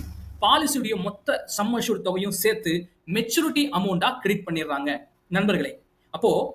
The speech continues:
பதினஞ்சு வருஷம் பிரீமியம் பே பண்ணும்போது செவன் பர்சன்டேஜ் பிரீமியத்துல கிரெடிட் பண்றாங்க. பத்து வருஷம் வெயிட் பண்ணும்போது அந்த பதினஞ்சு வருஷம் மொத்த பிரீமியம் தொகைக்கும் ஒவ்வொரு வருஷம் ஏழு பர்சன்டேஜ் கிரெடிட் பண்றாங்க. அது இல்லாம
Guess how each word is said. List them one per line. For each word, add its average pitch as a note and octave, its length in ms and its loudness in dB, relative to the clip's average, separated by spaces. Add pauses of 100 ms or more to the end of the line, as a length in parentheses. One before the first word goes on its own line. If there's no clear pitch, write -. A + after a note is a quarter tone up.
(240)
பதினஞ்சு C#4+ 380 4
வருஷம் B3 340 2
பிரீமியம் C4 420 2
பே A#3 140 0
பண்ணும்போது A#3+ 560 4
செவன் - 300 0
பர்சன்டேஜ் A3 340 -2
பிரீமியத்துல G#3 520 0 (300)
கிரெடிட் G3 280 -2
பண்றாங்க. D3+ 320 0 (520)
பத்து G#3 220 2
வருஷம் C#4 300 4
வெயிட் C4 200 0
பண்ணும்போது G#3 460 4
அந்த F3+ 220 0
பதினஞ்சு C#4 340 4
வருஷம் B3 260 0
மொத்த G3 300 -4
பிரீமியம் C4 400 4
தொகைக்கும் A#3 400 0
ஒவ்வொரு C#4 320 2
வருஷம் C4 320 2
ஏழு G#3+ 180 2
பர்சன்டேஜ் G#3 380 -2
கிரெடிட் F#3+ 260 0
பண்றாங்க. E3 340 2 (480)
அது F3 240 2
இல்லாம A3 520 4